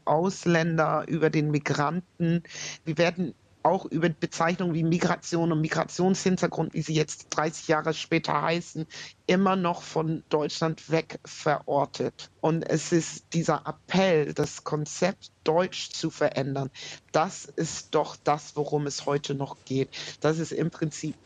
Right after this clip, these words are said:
weg muss von biologischen Vorstellungen, dass es in irgendeiner Weise deutsches Blut gibt,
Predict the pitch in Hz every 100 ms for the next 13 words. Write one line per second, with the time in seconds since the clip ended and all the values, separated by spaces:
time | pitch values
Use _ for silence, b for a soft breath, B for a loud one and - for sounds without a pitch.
0 | - 147 127 160 190 - - - 160 170
1 | 175 - 160 151 156 156 156 160 180 196
2 | - 165 - 156 160 180 - 160 160 160
3 | 160 160 B B - 151 - 151 - 160
4 | 151 185 180 175 - 139 160 156 139 143
5 | 160 156 151 - 143 165 - 156 - -
6 | - 147 156 202 - - - - 180 -